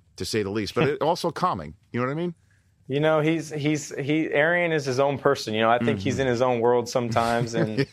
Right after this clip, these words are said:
Speaker 1: <laughs>
Speaker 2: uh, but that, that may, that's what makes him such a unique individual and, um, you know, a heck of a football player,
Speaker 1: Yeah,
Speaker 2: though.
Speaker 1: absolutely. And, and, and he is,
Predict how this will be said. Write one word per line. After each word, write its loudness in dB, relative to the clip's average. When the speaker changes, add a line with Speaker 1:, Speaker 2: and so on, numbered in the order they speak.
Speaker 1:
<laughs> -8
Speaker 2:
uh, 2
but 2
that, 2
that 4
may, 2
that's 2
what 0
makes 0
him -2
such 0
a -2
unique 0
individual 2
and, -2
um, 2
you 0
know, 2
a 0
heck 2
of 0
a 2
football 0
player, -2
Speaker 1:
Yeah, 2
Speaker 2:
though. -2
Speaker 1:
absolutely. -2
And, -2
and, -2
and 0
he -2
is, -2